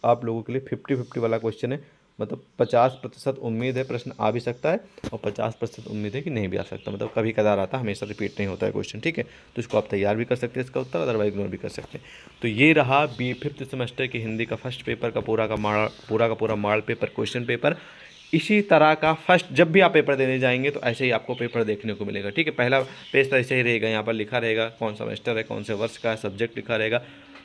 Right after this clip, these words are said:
ठीक है, तो पहला पेपर आपको, पहला पेज आपको ऐसे दिखेगा और कुछ इसी प्रकार के क्वेश्चन देखने को मिलेंगे। मैं ये नहीं कहूँगा कि same to same यही सारे क्वेश्चन आ जाएंगे, यही मॉडल पेपर आ जाएगा, लेकिन इस मॉडल पेपर से जो जो मैंने आपको विशेष क्वेश्चन बताए हैं,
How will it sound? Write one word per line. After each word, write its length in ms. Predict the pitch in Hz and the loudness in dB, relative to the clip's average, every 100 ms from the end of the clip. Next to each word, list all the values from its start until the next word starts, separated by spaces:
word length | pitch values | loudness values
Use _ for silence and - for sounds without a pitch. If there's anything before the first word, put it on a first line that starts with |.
| - 214 | -2 2
ठीक 100 | 220 | 2
है, 60 | |
तो 100 | - | 0
पहला 280 | 131 143 151 | 2 4 4
पेपर 320 | 147 143 143 | 6 4 6
आपको, 280 | 135 131 123 | 4 4 0
पहला 420 | 117 - 131 131 | 0 -4 0 0
पेज 200 | 139 131 | 2 2
आपको 240 | 123 - 117 | 0 2 -2
ऐसे 160 | 120 | 0
दिखेगा 340 | 123 127 139 147 | -4 0 2 2
और 260 | - 120 | 2 2
कुछ 300 | 123 160 - | 2 -4 -4
इसी 160 | 143 165 | -6 -2
प्रकार 340 | 151 127 127 | -2 0 0
के 140 | 120 139 | 2 -2
क्वेश्चन 340 | 120 - 107 | -2 -6 -6
देखने 260 | 101 101 104 | -6 -6 -10
को 60 | - | -10
मिलेंगे। 260 | 104 104 104 - - - - | -8 -8 -10 -20 -20 -12 -2
मैं 80 | 107 | 2
ये 140 | 107 | 2
नहीं 160 | 110 120 | 2 2
कहूँगा 280 | 131 131 | 2 2
कि 120 | 135 131 | 0 -2
same 180 | 135 | -4
to 80 | 135 | -6
same 140 | 131 143 | -6 -4
यही 260 | 139 135 | -2 -2
सारे 260 | 135 131 135 | 2 2 4
क्वेश्चन 300 | 139 131 135 | 0 0 0
आ 120 | 131 | 0
जाएंगे, 280 | 127 135 135 | 0 0 2
यही 140 | 131 | 0
मॉडल 240 | 131 127 131 | 0 -2 -2
पेपर 280 | 131 135 | 0 2
आ 60 | 135 | 2
जाएगा, 280 | 135 139 151 - - - | 4 2 0 -4 -16 -2
लेकिन 240 | 113 127 | -2 -2
इस 200 | 135 160 | -4 -2
मॉडल 200 | 160 139 | 2 2
पेपर 300 | 139 131 135 | 2 0 0
से 140 | 131 123 | -2 -4
जो 140 | 113 | -2
जो 160 | 120 151 | 0 0
मैंने 160 | 143 | 0
आपको 260 | 131 127 127 | 0 -2 -4
विशेष 360 | 104 - 151 - | -4 -2 -4 0
क्वेश्चन 360 | 135 131 127 | -4 -2 -2
बताए 340 | 110 104 110 107 | -2 -2 -4 -4
हैं, 180 | 113 | -8